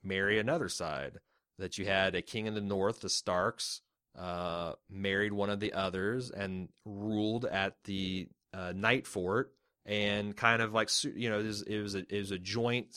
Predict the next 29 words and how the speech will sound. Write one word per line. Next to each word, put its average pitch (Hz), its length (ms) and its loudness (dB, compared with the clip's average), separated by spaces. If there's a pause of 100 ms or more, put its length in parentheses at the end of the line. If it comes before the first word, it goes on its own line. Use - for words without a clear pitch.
(120)
supervision 131 720 0
of 92 80 -4
this 98 180 -2 (360)
weird 110 560 0
demarcation 110 840 2
line 87 320 -2
between 92 360 -6
North 95 300 0
and 90 120 -6
South. - 520 0 (500)
Uh, 92 640 2
and 107 180 -4
then 107 160 -2
later 117 560 4
that 104 200 2
story 110 300 2
gets 98 160 -2
corrupted 113 640 2
and 95 140 -2
that 73 100 -4
he's 101 220 -4
some 95 240 -4
evil 92 300 -4
figure. 87 600 -6 (800)
That 135 400 8 (400)
kind 143 340 4
of 196 140 0
makes 92 320 0
sense 87 640 -4